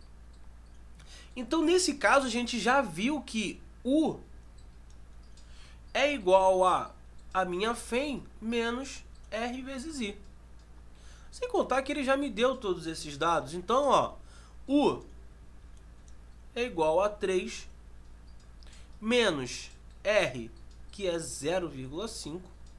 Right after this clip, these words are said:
vezes I, que é um ampere. Logo, a minha D D P, na verdade,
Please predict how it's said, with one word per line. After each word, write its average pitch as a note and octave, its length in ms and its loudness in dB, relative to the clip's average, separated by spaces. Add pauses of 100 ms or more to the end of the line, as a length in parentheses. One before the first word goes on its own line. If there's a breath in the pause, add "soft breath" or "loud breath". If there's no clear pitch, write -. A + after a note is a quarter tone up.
(460 soft breath)
vezes G#3+ 540 4
I, A3 180 0
que A#3 280 -2
é G3+ 300 4 (180)
um F#3+ 220 -2
ampere. D#3 400 -6 (840 loud breath)
Logo, C#4 300 8
a C4 60 10
minha B3 240 4
D G3+ 340 0
D B3 180 -2
P, G3 320 0
na G3+ 220 4
verdade, F#3 800 0